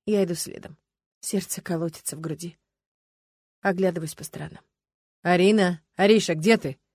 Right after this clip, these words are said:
Девочки в коридоре нет. Двери в остальные комнаты закрыты.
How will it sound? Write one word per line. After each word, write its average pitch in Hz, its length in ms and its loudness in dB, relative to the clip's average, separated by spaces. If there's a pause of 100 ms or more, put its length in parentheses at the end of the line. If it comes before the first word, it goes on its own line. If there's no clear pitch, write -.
(440)
Девочки 202 400 -2
в - 60 -4
коридоре 170 400 -4
нет. 139 300 -12 (420)
Двери 202 340 2
в 170 40 -2
остальные 170 380 -2
комнаты 165 400 -2
закрыты. 170 460 -8